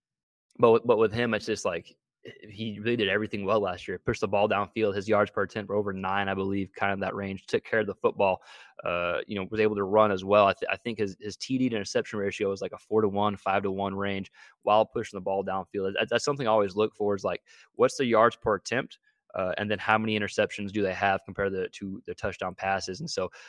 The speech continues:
usually if your yards per attempt are fairly high and your interceptions are low, that tells us you're doing a good job of taking care of the football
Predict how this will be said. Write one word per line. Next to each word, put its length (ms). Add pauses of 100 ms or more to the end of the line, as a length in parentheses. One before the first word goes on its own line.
(180)
usually 320
if 80
your 80
yards 260
per 140
attempt 320
are 40
fairly 380
high 460
and 80
your 100
interceptions 500
are 120
low, 300
that 100
tells 180
us 140
you're 80
doing 100
a 100
good 160
job 280
of 80
taking 180
care 160
of 40
the 100
football 360